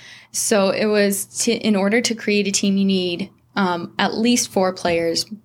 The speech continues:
but most likely you would need five, 'cause four, four scores compete for the team. If you have five, it's just better. Um, so I came on the, the South Mountain women's golf team as head coach, and I only had two players.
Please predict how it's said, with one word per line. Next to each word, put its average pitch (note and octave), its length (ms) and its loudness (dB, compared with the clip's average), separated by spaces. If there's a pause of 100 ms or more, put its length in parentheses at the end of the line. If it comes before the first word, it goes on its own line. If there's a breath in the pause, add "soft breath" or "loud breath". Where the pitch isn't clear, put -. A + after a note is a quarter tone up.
(180)
but E3+ 220 0
most F3+ 300 -2
likely F3+ 320 -4
you F3 200 -10
would E3+ 80 -10
need F3+ 200 -10
five, - 600 -2 (520 loud breath)
'cause F3+ 180 0
four, G3+ 460 2 (100)
four B3 200 2
scores F#3 320 0
compete G3 460 -4
for G3 120 -2
the F3+ 100 -4
team. F3 380 -4
If F#3+ 240 -6
you F3 160 -4
have F3+ 240 -4
five, E3 260 -8
it's D#3+ 160 -6
just - 240 -6
better. E3+ 320 -6 (600 loud breath)
Um, G3+ 320 4
so G#3+ 260 2
I G3+ 80 4
came B3+ 260 4
on C4 260 4
the, B3+ 140 0 (220)
the F3 520 2 (140)
South G3+ 360 0
Mountain F#3+ 280 0
women's F#3 300 0
golf F3+ 240 0
team F#3 200 -2
as E3+ 180 -2
head F3+ 180 -2
coach, E3 300 0
and F3+ 100 -6
I F3 60 -6
only F#3+ 160 2
had E3+ 140 0
two - 160 -2
players. - 500 -4